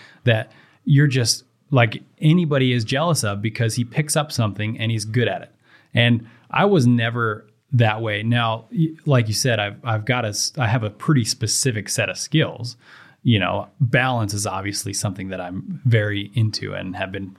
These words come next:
shar-, have been sharpening my balance my whole life. So, uh, if you take something that's balance oriented, I'm definitely gonna be naturally good at it, but not quite so naturally good at it as those guys are. I couldn't just sit in the car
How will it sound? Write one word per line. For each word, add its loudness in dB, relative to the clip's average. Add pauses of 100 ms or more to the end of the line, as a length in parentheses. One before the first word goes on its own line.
(120)
shar-, 0
have -4
been -2
sharpening -4
my -6
balance -8
my -6
whole -8
life. -10
So, 0 (600)
uh, 2 (460)
if 4
you 4
take 0
something -2
that's -4
balance -4
oriented, 0
I'm -4
definitely -2
gonna -6
be -4
naturally -4
good 2
at -4
it, -16 (320)
but 0
not 2
quite 0
so 2
naturally 0
good -4
at -2
it -8
as -6
those -4
guys -8
are. -12
I 0
couldn't 2
just -2
sit 0
in 0
the 0
car -2